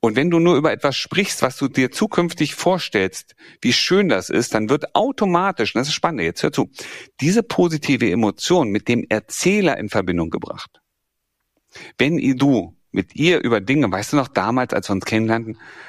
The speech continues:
das war, weißt du noch, ich, du hast mir so tief in die Augen geschaut und ich hatte diese Nähe, diese Verbindung auf einmal gespürt.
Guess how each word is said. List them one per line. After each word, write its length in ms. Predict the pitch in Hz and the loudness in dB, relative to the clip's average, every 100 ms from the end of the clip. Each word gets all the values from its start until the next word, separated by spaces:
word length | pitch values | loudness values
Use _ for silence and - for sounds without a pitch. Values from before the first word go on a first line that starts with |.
| - - _ _ | -20 -20 _ _
das 200 | 90 - | -6 0
war, 260 | 107 120 - _ 80 - | 0 0 -6 _ -6 -4
weißt 280 | - 104 113 | -2 -2 0
du 40 | 190 | 0
noch, 160 | 180 - | 0 -2
ich, 320 | - - - - | -6 -6 -8 -4
du 140 | 95 | -2
hast 260 | 127 139 135 | -2 -2 0
mir 160 | 120 | 0
so 160 | 113 185 | 2 0
tief 320 | - 180 - | 0 -2 0
in 100 | 131 | 2
die 120 | 127 | 2
Augen 220 | - 139 110 | 2 0 0
geschaut 640 | 95 - 101 120 - - _ _ _ _ _ _ _ _ _ _ | -2 0 0 -2 -6 -18 _ _ _ _ _ _ _ _ _ _
und 120 | 104 | -2
ich 140 | 98 117 | 0 0
hatte 160 | 123 | -2
diese 240 | 110 107 104 | -2 0 2
Nähe, 320 | 104 139 110 | 4 2 2
diese 200 | 104 95 | 0 0
Verbindung 500 | 107 92 151 139 95 | -2 0 2 2 0
auf 100 | - | -2
einmal 240 | 87 87 | -2 -2
gespürt. 640 | 85 - - 85 104 - | -2 -4 -2 0 0 -2